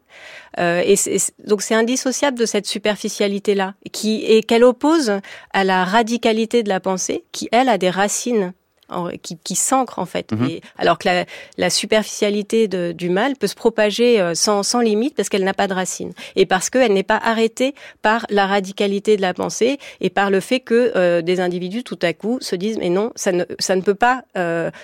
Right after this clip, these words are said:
Speaker 1: je ne peux pas, euh, je ne peux pas obéir à ces ordres criminels. »
Speaker 2: Ce qui est éclairant, par ailleurs, chez Hannah Arendt, c'est la distinction claire qu'elle fait entre la responsabilité politique et collective d'un groupe ou d'un peuple d'un côté et la responsabilité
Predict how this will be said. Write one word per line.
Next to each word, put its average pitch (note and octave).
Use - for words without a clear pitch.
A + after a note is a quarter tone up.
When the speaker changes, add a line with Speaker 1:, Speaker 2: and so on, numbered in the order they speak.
Speaker 1:
je F#3+
ne G#3
peux A#3+
pas, A3+
euh, E3
je D#3+
ne F3
peux F3+
pas A3+
obéir F#3
à F3
ces E3+
ordres F3
criminels. » E3
Speaker 2:
Ce -
qui E3+
est D#3
éclairant, C3+
par D3
ailleurs, D3
chez -
Hannah A2+
Arendt, C3
c'est C3
la G#2
distinction C3
claire D3+
qu'elle A#2
fait D3
entre D3
la A2+
responsabilité A2+
politique F3+
et B2+
collective B2
d'un G#2+
groupe A#2
ou A2
d'un A2
peuple A2+
d'un C3+
côté C#3+
et F3+
la C#3
responsabilité B2